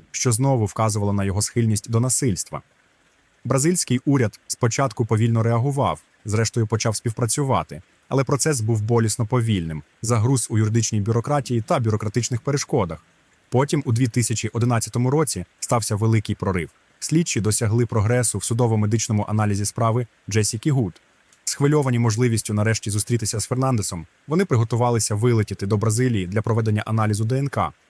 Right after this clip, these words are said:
Але те, що вони виявили після прибуття, було шокуючим. Роберто Вагнер Фернандес загинув шістьма роками раніше в авіакатастрофі дві тисячі п'ятого року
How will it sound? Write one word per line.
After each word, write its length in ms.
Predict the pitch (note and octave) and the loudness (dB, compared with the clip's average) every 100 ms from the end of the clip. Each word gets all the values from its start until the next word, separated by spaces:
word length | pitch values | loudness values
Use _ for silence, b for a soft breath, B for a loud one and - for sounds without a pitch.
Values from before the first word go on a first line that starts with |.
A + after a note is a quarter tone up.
| _ | _
Але 180 | - B2+ | -2 0
те, 140 | - | 2
що 160 | C#3 - | 0 0
вони 180 | A#2 C3+ | 0 2
виявили 440 | B2+ D3+ G#2+ F#2+ | 2 2 2 0
після 240 | F2+ G2+ G#2 | -4 -4 -2
прибуття, 500 | G#2+ A#2 - B2+ A#2+ _ - | -2 -2 0 -2 -2 _ -4
було 180 | A#2 A#2 | 0 0
шокуючим. 640 | D#3 - D#3 F2 - D2+ - _ _ | 0 0 0 0 -4 -12 -16 _ _
Роберто 360 | - C#3 E3 C#3+ | -2 0 2 0
Вагнер 380 | C3+ C#3 A2 G2 | 0 0 0 -2
Фернандес 480 | A#2 A2+ A2+ G#2 A2 | -2 0 0 0 0
загинув 360 | A#2+ C#3 A#2+ | 0 2 0
шістьма 340 | - A#2 C3 A#2 | -2 -4 0 0
роками 380 | A2 A#2 A2 | 0 0 0
раніше 400 | G#2 A2 A2+ - | 2 2 0 0
в 60 | F#2+ | -6
авіакатастрофі 800 | - A#2 G#2 G2 G2+ - B2+ A#2 A2 | -4 -2 -2 -2 -6 -2 -2 0 -2
дві 200 | A2+ C#3 | 0 -2
тисячі 460 | - B2 G#2 - | 0 -2 -2 -6
п'ятого 400 | F#2 A2+ G#2+ G2+ | -2 -2 0 0
року 320 | A2 B2 G2 | 0 0 -4